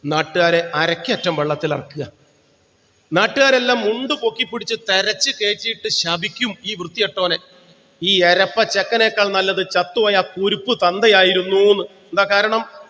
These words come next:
ഇയാൾ അരക്കറ്റ, തന്തയോ മുട്ടിനറ്റ. ഇതാണ് സി പി ഐ എമ്മിന്റെ നിലപാട്. ഞാൻ ഇന്നാള് അടുക്കളപ്പണി എടുത്തുകൊണ്ടിരിക്കുമ്പം ഒരു കൊള്ളി വിറകെടുക്കാൻ വേണ്ടി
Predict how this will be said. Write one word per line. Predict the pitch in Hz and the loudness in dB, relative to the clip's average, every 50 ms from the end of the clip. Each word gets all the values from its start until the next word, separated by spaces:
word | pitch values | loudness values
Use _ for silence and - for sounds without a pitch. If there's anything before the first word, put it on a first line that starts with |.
| - 156 | -14 -6
ഇയാൾ | 170 185 202 233 240 | -2 0 2 4 4
അരക്കറ്റ, | 233 220 220 214 - - 302 285 277 - 285 262 196 - - - - _ - - 180 | 4 2 2 0 -2 0 0 0 0 2 0 -2 -2 -2 -8 -20 -20 _ -6 -4 -4
തന്തയോ | 190 208 208 240 233 226 220 220 - - - 170 | -4 -2 -2 0 -2 -2 -2 -8 -14 -20 -12 -10
മുട്ടിനറ്റ. | 175 160 - - 247 226 220 185 175 - 202 165 - _ _ _ _ _ _ - | -10 -10 -6 -6 -4 -2 -2 -4 -4 -6 -8 -8 -8 _ _ _ _ _ _ -10
ഇതാണ് | 247 208 185 170 180 - | -4 -2 0 0 0 0
സി | 160 - 170 170 170 170 | 0 -2 -4 -6 -6 -4
പി | 180 | -2
ഐ | 165 165 160 | -2 -2 -2
എമ്മിന്റെ | 160 160 156 160 156 | -2 -4 -6 -6 -6
നിലപാട്. | 151 151 160 156 160 156 151 - - _ _ _ _ _ _ _ _ _ _ _ _ _ _ _ _ _ _ - 196 | -6 -6 -4 -4 -4 -6 -6 -8 -12 _ _ _ _ _ _ _ _ _ _ _ _ _ _ _ _ _ _ -2 2
ഞാൻ | 220 247 277 302 302 | 2 4 4 4 2
ഇന്നാള് | 277 247 233 220 220 220 220 214 214 208 - - - - - _ _ _ _ _ _ _ _ _ _ _ _ _ _ _ _ - - | 0 -2 0 0 0 0 0 0 -2 -2 -6 -10 -18 -20 -20 _ _ _ _ _ _ _ _ _ _ _ _ _ _ _ _ -4 -2
അടുക്കളപ്പണി | 196 208 254 - - 302 294 294 285 269 262 254 | -2 -2 -2 -2 0 2 2 2 2 2 0 0
എടുത്തുകൊണ്ടിരിക്കുമ്പം | 240 214 - 240 226 220 202 190 208 - 202 190 185 196 190 185 - - | 0 -4 -2 -2 -2 0 0 -2 -4 -6 -6 -4 -4 -4 -4 -4 -8 -6
ഒരു | 208 - 262 | -4 -4 -4
കൊള്ളി | - 262 247 247 247 247 | 0 0 0 0 0 -2
വിറകെടുക്കാൻ | 185 190 196 196 214 254 247 277 220 202 - 208 185 190 | -2 0 -2 0 0 0 0 -2 -2 0 0 0 0 0
വേണ്ടി | 185 175 175 180 175 185 180 | 0 -2 -2 -2 -4 -6 -6